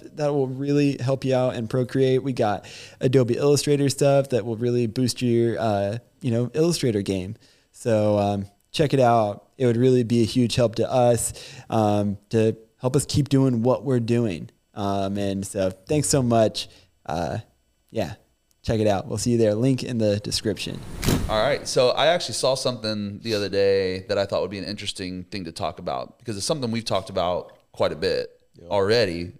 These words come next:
Speaker 2: between us. But, um, I thought it'd be really interesting to talk about, like, different people have different definitions of what a professional is.
Speaker 3: Mm.
Speaker 2: And I, I, this always cracks me up, um, because, you know,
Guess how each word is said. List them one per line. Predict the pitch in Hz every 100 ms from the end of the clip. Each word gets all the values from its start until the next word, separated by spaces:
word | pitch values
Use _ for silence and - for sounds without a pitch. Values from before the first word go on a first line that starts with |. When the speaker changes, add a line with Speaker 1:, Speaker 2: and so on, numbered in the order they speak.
| -
Speaker 2:
between | 92 143 120
us. | 82 - - -
But, | 107 92 87 - - _ -
um, | 104 98 92 90 78 _ _ -
I | 135
thought |
it'd | 165
be | 120
really | 113 117
interesting | 113 - 101
to | 92
talk | 98 101
about, | 95 92 90
like, | 92 92 87 - _ _ _ _ _ _ _ _ _ _ _
different | - 143 160
people | 131 123 117
have | 101 -
different | 110 117 90 95
definitions | 101 95 - 92 87 107 107
of | 107
what | 95 92
a | 87
professional | - 80 - 76 - 120 131
is. | 156 185 - - - 90
Speaker 3:
Mm. | 87 80 78 _ _ _ _ _ _ -
Speaker 2:
And | 101 101 98 95 95 87 90 71 _ _ -
I, | 104 101 -
I, | 85 110
this | 127 127
always | 139 117
cracks | - 101 -
me | 95
up, | 73 64 _ _ _ _
um, | - 95 92
because, | 101 98 98 92 87 - - _ _ _ -
you | 117
know, | 104